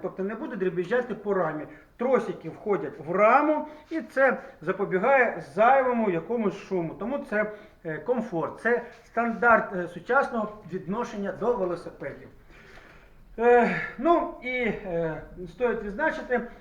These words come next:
що на цьому велосипеді легко їздити, е, всім початківцям, які розуміють, що легкість і комфорт важливо. Легкість і комфорт — це, е, дає повітряна вілка,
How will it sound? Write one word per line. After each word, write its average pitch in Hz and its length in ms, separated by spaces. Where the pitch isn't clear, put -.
що 220 160
на 220 160
цьому 240 280
велосипеді 240 680
легко 269 380
їздити, 226 500
е, 165 260
всім 214 480
початківцям, 220 880
які 180 340
розуміють, 180 640
що - 240
легкість 165 680
і 170 80
комфорт 170 640
важливо. 175 580
Легкість 240 440
і 180 40
комфорт — 175 460
це, 180 220
е, 160 380
дає 190 420
повітряна 190 540
вілка, 220 460